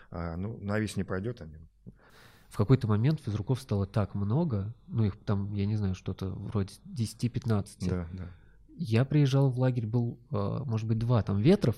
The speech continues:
Speaker 2: и
Speaker 1: Да,
Speaker 2: ещё кто-то.
Speaker 1: да, да,
Speaker 2: То есть
Speaker 1: да,
Speaker 2: там
Speaker 1: да,
Speaker 2: помогал
Speaker 1: да,
Speaker 2: человек.
Speaker 1: да.
Speaker 2: Но ведь это, по сути, э, ну, это большой бюджет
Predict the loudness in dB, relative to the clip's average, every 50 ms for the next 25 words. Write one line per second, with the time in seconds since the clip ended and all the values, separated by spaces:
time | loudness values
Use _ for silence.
0 | 0 2 4 4 4 6 6 6 4 4 2 0 2 4 4 4 2 2 -2 -2
1 | -4 -4 -4 0 2 4 4 4 4 2 4 4 6 8 8 8 8 8 6 4
2 | 2 2 4 4 6 6 6 6 4 2 -2 -6 -8 -10 -16 -20 _ -20 _ -20
3 | -20 -18 -8 0 4 6 6 6 8 6 6 6 6 6 4 4 4 4 2 2
4 | 2 2 2 4 4 4 4 4 2 2 2 2 0 2 2 2 2 2 0 -2
5 | -6 -4 -4 -2 -2 0 0 0 0 0 2 0 2 2 2 2 4 4 4 4
6 | 4 2 -2 -10